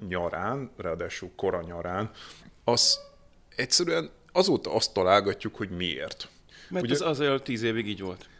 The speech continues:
Speaker 1: De nem, tehát, hogy, ö, tipikusan ősszel szoktak költségvetést tervezni és elfogadni, e, és hogyha belegondoltok, hát egyrészt ugye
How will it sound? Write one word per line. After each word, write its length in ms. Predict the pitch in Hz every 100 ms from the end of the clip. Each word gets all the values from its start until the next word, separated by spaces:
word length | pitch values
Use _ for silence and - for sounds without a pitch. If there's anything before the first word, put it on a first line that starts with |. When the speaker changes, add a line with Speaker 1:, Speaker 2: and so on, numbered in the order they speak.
| - - 127
Speaker 1:
De 160 | 175
nem, 440 | 214 226 117 87 90
tehát, 240 | 101 98
hogy, 220 | 131 123 -
ö, 180 | 139
tipikusan 720 | 131 107 143 151 120 - 123 123
ősszel 460 | 113 101 - 87 85
szoktak 420 | - - 98 -
költségvetést 840 | 101 92 98 95 95 - 95 -
tervezni 720 | 82 104 147 156 165 180 170 -
és 160 | -
elfogadni, 800 | - 113 - 139 147 147 151 156 - - - - -
e, 480 | 110 110 110 113 -
és 140 | 117
hogyha 200 | 127 -
belegondoltok, 840 | 110 147 214 180 170 160 139 151 -
hát 180 | 127 -
egyrészt 600 | 135 180 170 120 - - -
ugye 400 | 123 127 117